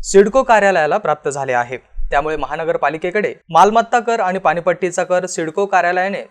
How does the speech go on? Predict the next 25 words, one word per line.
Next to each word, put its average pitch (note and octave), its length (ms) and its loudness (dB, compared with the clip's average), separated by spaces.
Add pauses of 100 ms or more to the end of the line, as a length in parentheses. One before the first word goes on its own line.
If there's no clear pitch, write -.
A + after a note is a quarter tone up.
(120)
थांबवला F#3+ 380 0
होता. B2+ 340 -2 (220)
याबाबत G3 460 2
सिडको F#3+ 280 -2
कार्यालयाचे E3+ 640 0
म्हणणे F3 300 -6
होते C#3 300 -6 (160)
की E3+ 60 -4
महानगरपालिकेने E3 880 0 (120)
तो A#3 80 4
प्रलंबित A3 540 2
भाडे F3 300 -2
द्यावे, C#3 320 0 (120)
अन्यथा G3+ 400 0
मालमत्ता F3 440 0
करातून D3 520 -2
अथवा E3 320 2
पाणीपट्टीतून F#3+ 760 -4 (160)
संबंधित G#3+ 420 2
भाडेवरती G3 720 0 (180)
करून A3 280 4
घ्यावे, A3 260 0
परंतु F3+ 460 -2
हा E3+ 160 2
प्रश्न D#3 420 -8